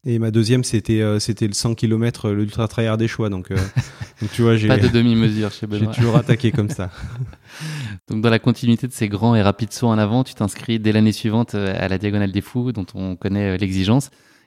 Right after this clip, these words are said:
Speaker 2: L'histoire a depuis montré ton fort attachement à cette course et réciproquement. Est-ce que dès cette époque, on peut dire que la, la Diag, elle revêtait une dimension, euh, et une attraction supérieure, mythique ou presque même, euh, mystique sur toi, qui t'appelait irrémédiablement vers elle ? Il y a vraiment toujours eu ce, ce lien, c'est
Speaker 1: Ouais, ouais,
Speaker 2: très
Speaker 1: c'est,
Speaker 2: fort,
Speaker 1: euh,
Speaker 2: avant même que tu y ailles la première fois ?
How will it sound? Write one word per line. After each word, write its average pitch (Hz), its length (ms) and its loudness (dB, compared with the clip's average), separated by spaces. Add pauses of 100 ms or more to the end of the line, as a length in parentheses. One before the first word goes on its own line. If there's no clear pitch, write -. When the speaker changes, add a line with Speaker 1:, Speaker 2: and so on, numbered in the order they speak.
Speaker 2:
L'histoire 120 220 0
a - 20 2
depuis 110 180 2
montré 107 260 2
ton 110 120 0
fort 110 160 2
attachement 113 320 2
à 107 40 4
cette 101 200 -2
course 131 340 -2
et 98 40 0
réciproquement. 113 680 0
Est-ce 107 180 -2
que - 80 -4
dès 113 280 0
cette 117 200 -2
époque, 135 240 0
on 117 60 2
peut 110 100 -4
dire 110 160 2
que - 100 -4
la, 95 200 0 (200)
la 95 280 -2
Diag, 110 260 2
elle 104 80 2
revêtait 98 320 2
une 104 80 0
dimension, 101 560 -2
euh, 95 40 0
et 92 80 2
une 98 100 4
attraction 101 380 -2
supérieure, 113 520 2
mythique 117 460 2
ou - 100 -20
presque - 300 -4
même, 107 240 2
euh, 98 60 -2 (560)
mystique 123 320 -2
sur 110 120 -2
toi, 123 160 0
qui - 80 -14
t'appelait 107 320 -2
irrémédiablement 107 640 0
vers 104 160 0
elle ? 131 200 -4 (300)
Il 107 60 -8
y - 20 -4
a - 20 -4
vraiment 98 220 -6
toujours 110 200 -4
eu 107 40 -4
ce, - 160 -10
ce - 160 -8
lien, 113 300 -6 (160)
c'est 131 100 -8
Speaker 1:
Ouais, 151 180 2
ouais, 151 140 4
Speaker 2:
très 131 120 2
Speaker 1:
c'est, 127 80 0
Speaker 2:
fort, 120 120 2
Speaker 1:
euh, 120 80 0
Speaker 2:
avant 113 160 0
même 113 220 -2
que - 80 -14
tu - 100 -10
y - 20 -6
ailles 110 60 -4
la 107 80 -8
première 110 240 -10
fois ? 120 140 -14